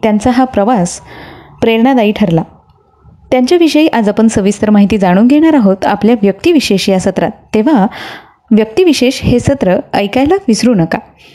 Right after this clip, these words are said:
यानंतर जाणून घेऊया आणखी काही महत्त्वाच्या व्यक्तींविषयी. सन एकोणीसशे अठ्ठ्याऐंशी साली इटालियन मोटर रेसिंग ड्रायव्हर आणि उद्योजक स्कुडेरिया फेरारी ग्रँड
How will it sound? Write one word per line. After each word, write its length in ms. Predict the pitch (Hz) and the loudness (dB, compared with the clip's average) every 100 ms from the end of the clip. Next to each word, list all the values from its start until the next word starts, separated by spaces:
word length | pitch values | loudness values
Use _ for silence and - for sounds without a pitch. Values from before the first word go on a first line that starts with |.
| - - - | -20 -12 0
यानंतर 480 | 277 349 330 277 285 | 0 2 2 2 2
जाणून 320 | 233 185 208 | 2 4 2
घेऊया 340 | 226 277 180 180 - | 4 2 2 -4 -2
आणखी 300 | 220 220 294 | 0 0 -2
काही 280 | 202 185 | 0 2
महत्त्वाच्या 580 | 269 208 190 233 196 202 | 4 4 2 2 0 0
व्यक्तींविषयी. 640 | 220 190 - 165 170 - - - _ _ _ _ _ _ _ | 0 -2 -2 -2 -2 -2 -4 -8 _ _ _ _ _ _ _
सन 240 | - 277 285 | -2 0 0
एकोणीसशे 440 | 202 196 202 - | -2 0 0 0
अठ्ठ्याऐंशी 440 | 214 - 196 190 208 | -2 0 -2 0 0
साली 380 | - 247 240 170 - - - _ | 0 2 2 -2 -8 -18 -20 _
इटालियन 520 | 247 233 294 330 359 | -4 0 2 2 4
मोटर 320 | 294 208 202 | 4 2 0
रेसिंग 500 | 226 208 196 - 226 | 0 0 0 2 2
ड्रायव्हर 380 | 190 196 269 226 - - - - - | 4 2 2 0 -4 -14 -20 -20 -6
आणि 240 | 240 269 339 - | 0 0 -2 0
उद्योजक 480 | 214 190 277 330 349 - _ _ _ _ _ _ _ _ _ _ _ | 0 2 0 0 -2 -4 _ _ _ _ _ _ _ _ _ _ _
स्कुडेरिया 720 | - - 247 294 294 277 302 - - | -8 -2 2 2 4 2 0 -6 -2
फेरारी 520 | 226 226 285 220 202 262 - 190 | 0 2 2 2 0 -2 -2 0
ग्रँड 300 | 226 254 302 | 2 2 -2